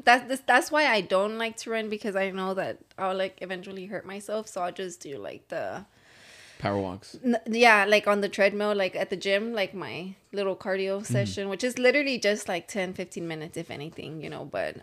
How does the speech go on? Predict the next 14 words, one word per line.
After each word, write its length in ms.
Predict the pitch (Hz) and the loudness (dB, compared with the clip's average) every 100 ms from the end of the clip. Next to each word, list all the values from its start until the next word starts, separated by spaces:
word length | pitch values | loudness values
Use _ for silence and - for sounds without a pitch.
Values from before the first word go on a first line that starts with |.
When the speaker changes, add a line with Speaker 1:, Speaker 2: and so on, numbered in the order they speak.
| - | -4
Speaker 1:
I'll 160 | 190 | -2
just 380 | 185 214 208 - | 0 -2 -2 -8
do 220 | - 202 | -4 -2
the 180 | 190 190 | -2 -4
incline, 520 | 185 214 143 123 170 - - | -6 -10 -10 -10 -12 -16 -4
Speaker 2:
Yeah. 220 | 117 101 101 | -2 -2 -4
Speaker 1:
which 160 | 165 | -6
I 60 | 196 | -4
don't 120 | 190 | -4
know 100 | 185 | -6
if 100 | 175 | -8
it's 140 | 170 175 | -10 -10
a 40 | |
s-, 440 | 170 - - - | -12 -12 -16 -20